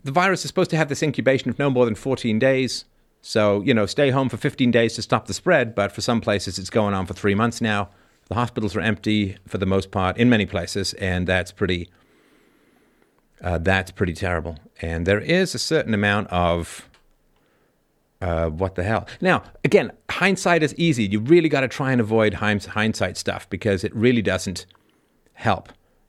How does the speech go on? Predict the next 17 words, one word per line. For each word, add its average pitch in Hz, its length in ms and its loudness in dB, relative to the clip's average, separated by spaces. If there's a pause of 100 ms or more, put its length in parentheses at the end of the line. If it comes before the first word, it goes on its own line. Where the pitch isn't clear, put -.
(100)
uh, 87 320 -2
to, 101 180 0
to 98 160 -4
do 92 200 0
that. - 260 -8 (240)
And, 90 580 -2 (640)
uh, 90 80 -10
hindsight 107 480 2
is 95 120 -2
just - 200 -6
too 101 160 0
easy. 95 360 0
So 101 180 2
we 101 140 0
didn't 123 220 2
have 131 280 -2
data 101 380 0